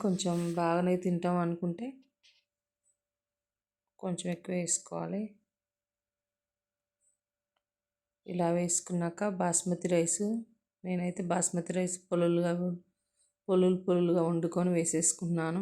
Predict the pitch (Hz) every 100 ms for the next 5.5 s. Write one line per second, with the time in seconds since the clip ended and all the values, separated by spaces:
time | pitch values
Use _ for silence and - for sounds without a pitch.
0 | 196 175 165 165 220 262 - - _ _
1 | _ _ _ _ - 185 180 - - 185
2 | 175 180 185 180 180 185 175 175 175 185
3 | 180 180 170 170 170 170 175 175 170 208
4 | 190 156 165 - 180 214 233 - 170 -
5 | - 180 175 -